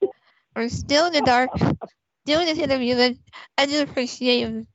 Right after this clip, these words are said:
Speaker 1: Daddy Mai and everything that way. Uh, that's Jeremy. I'm sorry, guys, <laughs> but I still can't see anything.
Speaker 2: <laughs>
Speaker 1: Um, there, I can't see their question. I do apologize, folks, so bear with us. So luckily we got our li-,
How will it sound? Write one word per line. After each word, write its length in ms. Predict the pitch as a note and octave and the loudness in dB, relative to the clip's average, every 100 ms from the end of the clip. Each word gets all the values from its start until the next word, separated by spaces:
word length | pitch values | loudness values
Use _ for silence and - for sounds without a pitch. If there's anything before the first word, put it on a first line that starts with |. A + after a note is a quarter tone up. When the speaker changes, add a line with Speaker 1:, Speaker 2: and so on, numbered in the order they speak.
| _ _ _ | _ _ _
Speaker 1:
Daddy 240 | B3 B3 A#3+ | -2 0 0
Mai 220 | A3+ A#3 | 0 0
and 140 | A3+ | -2
everything 340 | A3+ A#3 - - | -6 -8 -10 -6
that 180 | - | -6
way. 220 | - - - | -6 -10 -4
Uh, 120 | - | -2
that's 220 | B3+ - - | -2 -4 0
Jeremy. 420 | C4+ C4+ C4 - _ - - - - _ _ | 0 0 -4 -12 _ -20 -20 -20 -20 _ _
I'm 120 | D4 - | -2 -2
sorry, 440 | - F4+ D4+ D#4 | 2 2 4 2
guys, 480 | F4+ E4+ F4 G4+ - - - | 2 2 4 0 -4 -18 -20
<laughs> 180 | _ | _
but 140 | - F#4 | 0 2
I 140 | D4 | 2
still 240 | D#4 F4+ F#4 | 0 0 0
can't 360 | - F4 - | 0 0 0
see 340 | D#4 - F#3+ - | -6 -2 0 0
anything. 760 | A#3+ A#3+ G#3+ A#3+ A#3 A3+ A#3 C4+ | 0 -2 0 0 0 -2 -6 -10
Speaker 2:
<laughs> 60 | _ B3 - - _ _ _ _ _ _ - | _ -14 -14 -20 _ _ _ _ _ _ 0
Speaker 1:
Um, 520 | C4 B3+ A3+ A3 A#3 | 2 4 4 2 0
there, 160 | A#3 - | -2 -2
I 80 | |
can't 300 | A#3 C#4 B3 - | -4 -2 0 -2
see 120 | A#3+ | -2
their 120 | A3+ | -2
question. 320 | - A#3+ B3+ | -2 -4 0
I 80 | B3 | 0
do 160 | C#4+ D4+ | 2 0
apologize, 720 | - C4 - B3 B3 A3+ A3 B3 - | 0 0 2 2 2 0 -2 -2 -2
folks, 280 | A#3 A3+ - - | -2 -2 -6 -20
so 320 | - B3 A#3 | -6 0 0
bear 260 | A#3 A#3+ A#3+ | 2 0 0
with 160 | A3+ - | -2 -4
us. 300 | A#3 B3 - _ - - - - - - _ | -4 -4 -8 _ -20 -20 -20 -20 -20 -20 _
So 460 | - - B3+ A#3+ A#3 | -2 2 4 4 4
luckily 580 | B3+ C4+ - C#4+ C4+ B3+ | 2 0 -2 -4 0 0
we 140 | A#3+ | 0
got 220 | B3+ A#3 A3 | 2 2 2
our 120 | A#3 | -2
li-, 240 | A#3 A#3+ | -4 -6